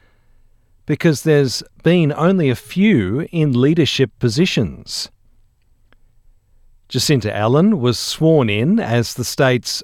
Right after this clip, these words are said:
forty-ninth Premier on Wednesday,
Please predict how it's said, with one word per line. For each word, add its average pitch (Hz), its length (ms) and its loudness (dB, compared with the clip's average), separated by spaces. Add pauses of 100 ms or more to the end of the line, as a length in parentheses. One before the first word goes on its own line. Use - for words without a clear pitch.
forty-ninth 151 1040 0
Premier 120 420 0
on 117 300 -4
Wednesday, 123 840 0